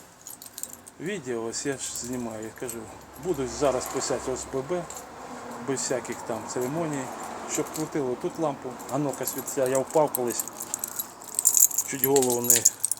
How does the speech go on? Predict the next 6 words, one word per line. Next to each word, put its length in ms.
розбив, 460
не 180
освітлювалось, 720
взимку 480
було 180
це. 160